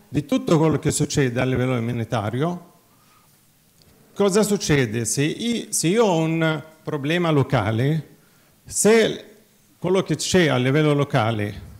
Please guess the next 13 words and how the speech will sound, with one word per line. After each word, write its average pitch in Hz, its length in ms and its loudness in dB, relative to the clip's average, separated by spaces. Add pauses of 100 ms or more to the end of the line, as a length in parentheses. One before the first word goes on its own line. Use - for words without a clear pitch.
(140)
a - 120 -10
livello 143 360 -2
cutaneo, 117 580 -16 (300)
diciamo, 107 640 -2 (800)
se 196 720 2
a - 80 -2
livello 156 360 4
cutaneo 123 800 0
riescono 147 580 2
a 131 80 4
risolvere 135 500 2
il 117 80 -2
problema, 147 720 0